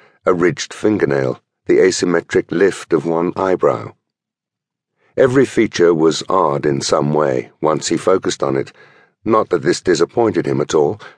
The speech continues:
for he was not looking for perfection or hoping to find a special value in the unique. He simply noticed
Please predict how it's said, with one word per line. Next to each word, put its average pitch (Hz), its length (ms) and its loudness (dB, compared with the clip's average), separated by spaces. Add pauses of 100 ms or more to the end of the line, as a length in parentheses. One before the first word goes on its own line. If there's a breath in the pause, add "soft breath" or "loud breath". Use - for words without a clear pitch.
(120)
for 92 180 2
he 107 100 4
was 98 160 -2
not 87 200 -2
looking 92 320 0
for 78 180 0
perfection 87 800 -2
or 65 160 0
hoping 76 440 -2
to 78 60 -4
find 76 320 -2
a - 60 -2
special - 480 -2
value 71 580 -2
in 69 140 -2
the 71 80 -2
unique. 69 540 -4 (880 soft breath)
He 120 100 0
simply 113 360 2
noticed - 760 -2